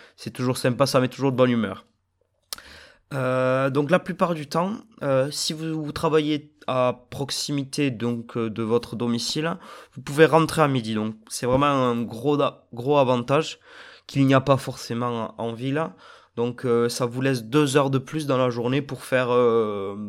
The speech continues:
pour faire des choses. Donc, euh, pourquoi pas aller dans le jardin ou, donc, j'en, j'en parlais un peu plus bas, mais,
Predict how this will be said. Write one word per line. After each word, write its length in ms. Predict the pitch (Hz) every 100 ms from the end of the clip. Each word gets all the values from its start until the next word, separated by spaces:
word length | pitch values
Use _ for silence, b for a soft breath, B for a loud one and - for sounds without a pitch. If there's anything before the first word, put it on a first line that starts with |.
| 104
pour 120 | - -
faire 160 | 113
des 120 | 120
choses. 380 | 113 - 131 131
Donc, 400 | 123 113 110 110
euh, 300 | 113 117 113 113 B B -
pourquoi 340 | 123 - 131
pas 100 | 131
aller 140 | 127
dans 160 | 123 123
le 60 | 117
jardin 460 | 120 117 131 143
ou, 180 | 143 131 - _ _ _ - 104 -
donc, 200 | 120 123
j'en, 220 | 127 -
j'en 180 | 117 120
parlais 200 | 127 131
un 80 | 127
peu 140 | 127
plus 160 | - 127
bas, 180 | 156
mais, 260 | 156 123 104